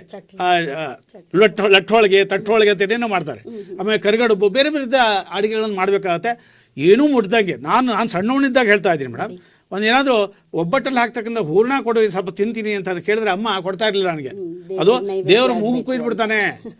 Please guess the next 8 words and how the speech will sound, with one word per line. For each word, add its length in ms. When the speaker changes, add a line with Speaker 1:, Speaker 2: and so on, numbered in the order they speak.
Speaker 1:
ನೀನು 160
ಎಂಜಿಲ್ 280
ಮಾಡಬಾರ್ದು, 760
ಹಾಗೆಲ್ಲ 500
ಒಂದು 140
ಹೇಳ್ಬಿಟ್ಟು 360
ನಮ್ಮನ್ನ 240
ಹೆದ-, 320